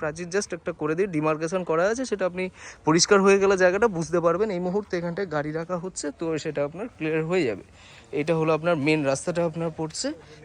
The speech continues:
যেখান থেকে দেখুন একটা ভিউ আপনি এখান থেকে দেখতে পাবেন। তো কেমন লাগলো ভিডিওটা অবশ্যই জানান। ভিডিওটা ভালো লেগে থাকলে like, কমেন্ট এবং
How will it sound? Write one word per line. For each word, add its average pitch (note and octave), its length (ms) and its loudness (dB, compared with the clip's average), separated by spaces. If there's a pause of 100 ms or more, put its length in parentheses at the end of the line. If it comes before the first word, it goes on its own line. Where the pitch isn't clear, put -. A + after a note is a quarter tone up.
যেখান D3+ 240 -2 (100)
থেকে E3 140 -4 (120)
দেখুন F#3 280 -6
একটা D3+ 220 -10
ভিউ D3+ 160 -4 (140)
আপনি C#3+ 180 -4
এখান C#3 200 -2
থেকে E3 120 -4 (100)
দেখতে B2+ 300 -6
পাবেন। A2 240 -4 (220)
তো C#3 80 -2 (600)
কেমন D#3 280 -2
লাগলো G3+ 180 0 (100)
ভিডিওটা F#3 320 0
অবশ্যই F3+ 300 -4
জানান। F3+ 260 0
ভিডিওটা D3 240 -2 (100)
ভালো C3 180 0
লেগে C#3+ 220 0
থাকলে C#3+ 280 -4
like, B2+ 200 -4
কমেন্ট C3 240 -2
এবং C3 100 -4